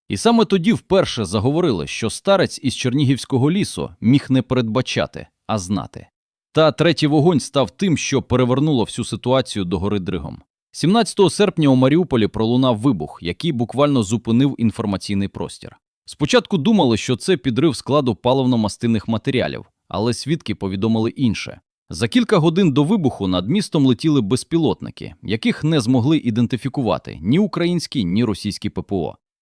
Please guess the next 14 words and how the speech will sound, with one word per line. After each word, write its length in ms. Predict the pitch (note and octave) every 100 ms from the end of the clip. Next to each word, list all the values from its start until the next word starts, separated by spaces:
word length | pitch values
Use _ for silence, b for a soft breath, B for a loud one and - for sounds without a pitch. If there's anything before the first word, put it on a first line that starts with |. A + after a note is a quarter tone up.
| -
Не 140 | C#3+
схожі 360 | - A#3+ C#3 A2+
ні 160 | E3
на 140 | G#3+ D#3
шахеди, 600 | A#2+ - A#2 C#3 D3 F#2+
ні 140 | F2+ G2
на 120 | E2
мавіки, 560 | D2+ G#2+ C#3+ - C#3+ E2+
ні 160 | A2
на 120 | D#3+ C3
американські 600 | G2+ F#2+ - G2 - G#2
моделі. 440 | G#2 F#2 C#2 - _
Форма 420 | _ - D3+ F#2 D#2
інша, 400 | E2+ D2+ - -